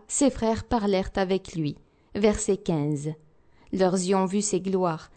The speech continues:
leurs oreilles ont entendu ses paroles de grâce, leurs cœurs ont été réchauffés par son amour, et dans la chaleur de cet amour, ils sont libres pour parler avec lui. Aucune ombre ne subsiste pour entraver la communion d'amour entre Joseph et ses frères.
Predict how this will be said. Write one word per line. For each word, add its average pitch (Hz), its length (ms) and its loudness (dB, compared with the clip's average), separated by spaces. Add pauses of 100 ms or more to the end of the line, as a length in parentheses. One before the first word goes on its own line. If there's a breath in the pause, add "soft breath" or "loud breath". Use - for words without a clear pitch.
(180 soft breath)
leurs 220 280 4
oreilles 247 320 4
ont 214 160 0
entendu 226 460 4
ses 208 180 0
paroles 202 360 2
de 190 120 2
grâce, 175 480 -6 (320 soft breath)
leurs 247 240 4
cœurs 240 220 2
ont 214 80 4
été 208 320 2
réchauffés 202 520 0
par 175 180 -4
son 196 320 0
amour, 202 480 2 (400 soft breath)
et 233 80 4
dans 208 180 4
la 196 160 4
chaleur 220 460 2
de 180 80 -4
cet 202 260 -2
amour, 226 400 2 (140)
ils 254 160 4
sont 269 180 2
libres 247 420 4
pour 202 260 0
parler 185 360 0
avec 175 380 -2
lui. 151 200 -6 (460 soft breath)
Aucune 220 380 4
ombre 208 300 2
ne 208 100 4
subsiste 208 580 -2
pour 202 240 -2
entraver 190 420 0
la 196 140 4
communion 220 520 4
d'amour 214 420 4
entre 190 260 -2
Joseph 208 460 2
et 185 40 0
ses 180 200 -2
frères. - 480 -8